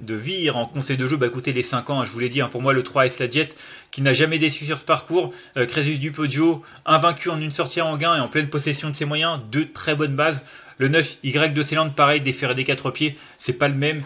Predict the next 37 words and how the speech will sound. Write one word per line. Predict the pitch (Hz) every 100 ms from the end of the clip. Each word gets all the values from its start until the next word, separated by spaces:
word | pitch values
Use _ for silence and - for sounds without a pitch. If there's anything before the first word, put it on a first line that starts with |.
| -
et | 120
à | 120
mon | 131
avis, | 131 147
il |
devrait | 131 117 131
lutter | 131 143
pour | 135 127
les |
premières | 120 120 113 -
places. | 95 -
Donc | 117 113
trois, | - 151
onze, | 151 127
neuf, | 147 147
mes | 139 131
trois | - 143
préférés | 147 139 139
dans | 135
cette | 127 135
compétition. | 131 113 107 110 104 90 _ _ - - - - -
On | 135
a | 151
fait | 170
le | 151
tour. | 151 170 180 - - -
Je | 131
vous |
remercie | 156 160 139 175
en |
tout | 151
cas | 170
d'avoir | 160 147
suivi | - 151
cette | 156 147
nouvelle | 160 156
édition, | 151 151 - 180